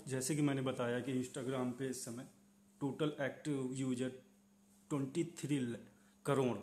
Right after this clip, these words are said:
तेईस करोड़ user हैं, जो कि अपना ढाई घंटे time बर्बाद करते हैं। Total तेईस करोड़ user Instagram में, जिनमें से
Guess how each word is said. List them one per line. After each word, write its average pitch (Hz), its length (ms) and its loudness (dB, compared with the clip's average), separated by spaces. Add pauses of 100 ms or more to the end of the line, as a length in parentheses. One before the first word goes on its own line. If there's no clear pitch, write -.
(1400)
तेईस 147 260 2
करोड़ 123 380 -2
user 113 360 -2
हैं, 117 120 -12 (480)
जो 135 200 0
कि 185 280 2 (100)
अपना 156 340 2 (720)
ढाई 131 280 6
घंटे 123 380 2 (500)
time 123 260 -2
बर्बाद 113 360 -2
करते 117 320 -8
हैं। - 200 -12 (280)
Total 135 320 -2
तेईस 147 260 -2
करोड़ 135 340 0
user 123 440 -2
Instagram 127 500 -2
में, 113 280 -6
जिनमें 123 300 -2
से 151 220 -2